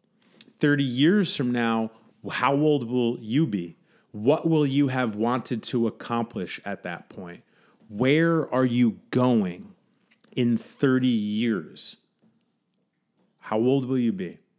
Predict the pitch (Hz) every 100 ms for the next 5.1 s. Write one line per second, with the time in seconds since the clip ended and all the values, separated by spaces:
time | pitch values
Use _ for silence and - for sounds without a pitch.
0 | _ _ _ _ _ _ - 107 - 120
1 | 113 117 113 113 104 107 101 - 104 101
2 | 92 87 - _ _ _ _ _ _ 107
3 | 104 123 127 123 120 110 110 110 - 107
4 | 101 104 95 101 98 95 92 101 113 85
5 | -